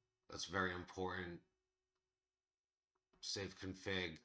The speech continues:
So the next time, suppose the power goes out or you have to turn off the device for any reason. If you don't hit save config here, uh, the device will go back to default settings, so it'll be like a factory reset,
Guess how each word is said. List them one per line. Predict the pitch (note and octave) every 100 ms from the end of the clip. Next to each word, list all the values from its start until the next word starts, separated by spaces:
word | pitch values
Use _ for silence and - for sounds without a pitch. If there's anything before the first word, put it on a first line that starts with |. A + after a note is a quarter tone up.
| - -
So | - G2+
the | F2+
next | G2 G2 -
time, | - G#2 G2+
suppose | F#2 F#2 F#2+
the | F2+ F2+ - _
power | G2 G2+ G2+
goes | F2+ G2+ F2+
out | G2 G2 G2+
or | F#2 E2+ - - _ -
you | G#2+
have | F#2
to |
turn | F#2+ G#2
off | G2+ G2+
the | G2+
device | D#2+ F2 F#2 F#2
for | - G2
any | F2+
reason. | F2 F#2 F2 F#2
If | E2
you |
don't | F#2+ G#2 F2+
hit | G2+ G2
save | - G2 F#2+
config | F#2+ F#2 G#2+ F#2
here, | E2+ G#2+ G2+ F2+ - - _ _ _ _ _ -
uh, | E2 F2 F2
the | F2+
device | F#2 F2+ G#2 F#2+
will | E2+ G2 G#2+ G2+
go | G2+ G2+
back | G2 F#2+ F#2+
to | -
default | F#2+ F#2+ F#2 F#2 F#2
settings, | - F#2+ F2+ E2+ -
so | F2+
it'll | F2 E2+
be | F#2+
like | F2+ E2+
a | E2 -
factory | F2+ E2+ F2+ F2
reset, | D#2+ F2 E2+ - E2 D#2